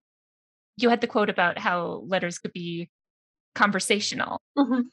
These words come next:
Speaker 1: Were men taught to write letters in a conversational way, or was there more of, like, a style that they were intended to follow? I know there was a shift in the seventeen hundreds of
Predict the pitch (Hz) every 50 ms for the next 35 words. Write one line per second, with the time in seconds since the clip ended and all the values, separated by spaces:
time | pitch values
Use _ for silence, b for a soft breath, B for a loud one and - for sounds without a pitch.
0 | _ - 220 254 254 233 226 247 269 302 370 - - 302 294 302 - 302 262 277
1 | 277 - 262 262 262 285 262 269 247 240 - 240 240 254 233 226 - - 208 226
2 | - - 311 320 330 320 330 339 349 359 359 - - 233 233 220 208 214 214 208
3 | 226 226 214 208 214 220 214 202 208 - - 208 208 190 180 - - - 190 185
4 | 196 185 175 160 160 - - - - - 202 180 175 - - - - 160 160 165
5 | 160 - _ _ _ _ _ - 226 226 220 254 269 285 277 247 - 196 208 -
6 | - - 220 208 _ - 151 170 180 180 190 - 185 185 190 - 196 175 190 180
7 | 175 170 175 - 160 160 - - - - _ _ _ _ _ _ _ _ _ _
8 | _ _ _ _ _ - 202 170